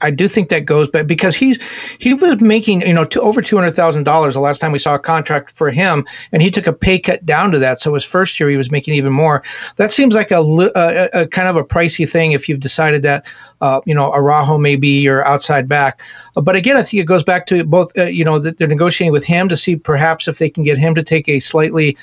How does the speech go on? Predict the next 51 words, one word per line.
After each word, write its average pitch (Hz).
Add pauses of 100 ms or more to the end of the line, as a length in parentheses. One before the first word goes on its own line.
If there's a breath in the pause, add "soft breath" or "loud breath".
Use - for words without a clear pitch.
(380 loud breath)
less 151
expensive 156
deal. 170
But, 165 (320 loud breath)
uh, 170 (260)
you 175
know, 170
the 160
Zubak 180
thing, 156
it 135
goes 147
back 147
to -
what 147
I 143
was 139
talking -
about 143
earlier. 143
There's 147
a 165
guy 165
who 160
played 156 (460 loud breath)
a 156
lot 151
of 175
games 160
this 147
year, 151
played 143
a 135
lot 139
of 156
minutes. 147
He 160
only 175
scored 165
two 190
goals, 139 (380 loud breath)
um, 143
but 156
I, 147
I 160
think 185
he 196
did 160
enough 156
to 165
impress, 156